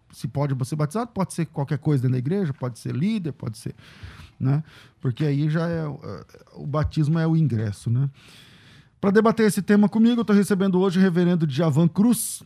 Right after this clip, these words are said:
Ele é pastor efetivo da Primeira Igreja Presbiteriana de Itapevi. Ele também é bacharel em teologia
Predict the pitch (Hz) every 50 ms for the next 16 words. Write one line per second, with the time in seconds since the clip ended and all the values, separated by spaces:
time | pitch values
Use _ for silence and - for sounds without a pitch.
0 | _ _ _ 165 160 160 160 165 160 - 160 143 - - 170 160 - - 156 139
1 | - - 190 170 165 147 147 - - 147 139 151 160 165 160 143 123 143 156 139
2 | 139 135 - - 151 165 160 135 127 147 147 - 151 143 135 139 156 175 175 156
3 | 143 117 135 - - _ _ - 220 262 - - _ 208 196 - - - 180 156
4 | 113 92 104 147 202 220 202 135 95 92 - - 117 127 131 - 147 139 131 143
5 | 139 131 135 131 - 139 135 131 131 123 123 123 117 110 117 131 135 139 160 175
6 | 156 113 107 135 170 190 208 214